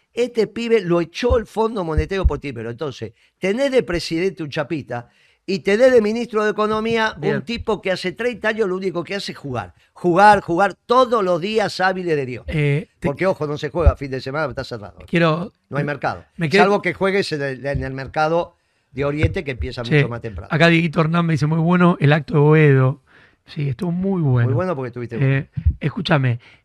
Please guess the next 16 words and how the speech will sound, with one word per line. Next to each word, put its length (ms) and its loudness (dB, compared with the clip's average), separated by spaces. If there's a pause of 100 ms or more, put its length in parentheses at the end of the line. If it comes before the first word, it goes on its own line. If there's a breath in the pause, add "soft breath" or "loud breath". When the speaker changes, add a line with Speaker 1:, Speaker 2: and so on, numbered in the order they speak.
(140)
Speaker 2:
eh, 220 -2 (920)
vos 120 0
me 60 2
Speaker 1:
Te 20 -
Speaker 2:
dijiste 220 -2
algo 100 -2
Speaker 1:
fuiste 120 -2
con 100 -2
Speaker 2:
sobre 100 -2
Speaker 1:
la 40 -6
camiseta 400 -10
de 60 -6
Huracán, 260 -8
sos 180 -12
guapo, 340 -10
¿eh? 40 -12